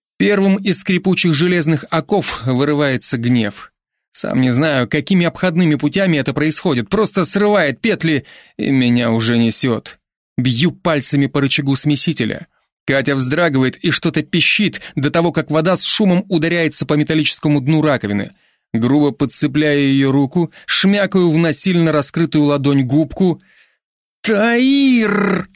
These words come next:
«Молчи!» рявкаю над девичьей головой. Стискивая хрупкую кисть,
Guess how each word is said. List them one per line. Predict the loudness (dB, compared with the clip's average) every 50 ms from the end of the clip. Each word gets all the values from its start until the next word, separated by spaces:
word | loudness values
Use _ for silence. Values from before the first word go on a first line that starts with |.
| _ _ _ _
«Молчи!» | 0 2 2 4 2 2 2 2 0 0 0 0 0 0 0 2 2 0 0 -2 -6 _ _ _ _ _ _
рявкаю | -4 -2 -2 -2 -2 -4 -4 -4 -2 0 2 2
над | 2 2 0 0
девичьей | 0 0 0 0 0 0 0 0 0 -2 -2
головой. | 0 0 0 0 0 0 0 0 -2 -2 -4 -6 -10 -16 _ _ _ _ _ _ _ _ _ _ _ _ _ _ _ _ _ _ -12
Стискивая | -10 -8 -4 0 0 0 0 0 0 0 2 2 2 0
хрупкую | 0 0 0 0 -2 -2 0 0 0 0
кисть, | 0 0 -2 -2 -2 -4 -8 -10 -14